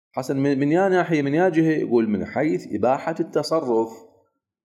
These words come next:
ال-، المقرض صاحب المال أباح لهذا الشخص التصرف بعنوان القرض طبعًا.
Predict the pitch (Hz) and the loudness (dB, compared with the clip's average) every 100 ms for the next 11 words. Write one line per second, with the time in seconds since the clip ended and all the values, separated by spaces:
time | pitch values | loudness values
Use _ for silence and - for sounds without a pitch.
0 | _ 85 85 - 85 82 107 139 156 143 | _ -6 -4 -2 -2 -2 -2 0 2 0
1 | 143 101 - 85 87 123 156 180 - - | -2 -6 -4 -4 -2 -2 -2 -4 -6 -8
2 | 104 117 139 - 104 104 110 98 - 135 | -2 0 0 -2 -6 -4 -4 -6 -6 -4
3 | 170 180 - 208 226 208 190 - - - | -4 -4 -6 -6 -4 -2 -2 -4 -12 -20
4 | _ _ _ _ _ _ _ _ _ _ | _ _ _ _ _ _ _ _ _ _
5 | - 120 147 156 143 143 - 78 95 202 | -6 -2 0 0 0 -2 -2 -2 -2 -6
6 | - | -12